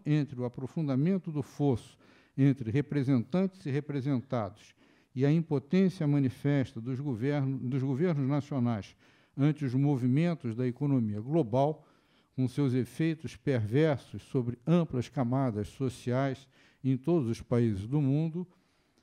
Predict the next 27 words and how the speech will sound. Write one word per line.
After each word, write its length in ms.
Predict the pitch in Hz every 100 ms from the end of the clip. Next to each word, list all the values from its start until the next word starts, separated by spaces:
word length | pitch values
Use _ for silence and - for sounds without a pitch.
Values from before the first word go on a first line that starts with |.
| _ _
fomenta 680 | - 196 160 180 196 170 143
um 140 | 139 147
descontentamento 1300 | - - 190 175 - 170 - 180 143 139 110 113
generalizado 1080 | 107 165 156 135 123 120 98 127 147 143 143
que 100 | -
se 140 | - 175
expressa 600 | - 151 143 110 - -
através 500 | 127 135 120 117 101
de 80 | -
partidos, 760 | - 156 - 147 175 165 - _ _ _
expressa 440 | - - 110 - 107
às 80 |
vezes, 380 | 101 151 80 - _ -
muito 240 | 123 123
frequentemente, 680 | 131 120 139 123 151 156 117 - - - _ -
através 480 | 139 165 151 117 117
de 80 | 147
partidos 580 | 170 - - 196 160
e 80 | 156
líderes 460 | 120 175 127 104 -
populistas 880 | 151 139 123 120 143 - 151 - -
de 200 | 123 117
índole 420 | 127 147 135 139 131
variada. 580 | 120 131 120 90 90 - _ _ _ _ _ _ 139
É 80 |
nesse 320 | 156 185 160 156
contexto 720 | 151 123 - 139 139 -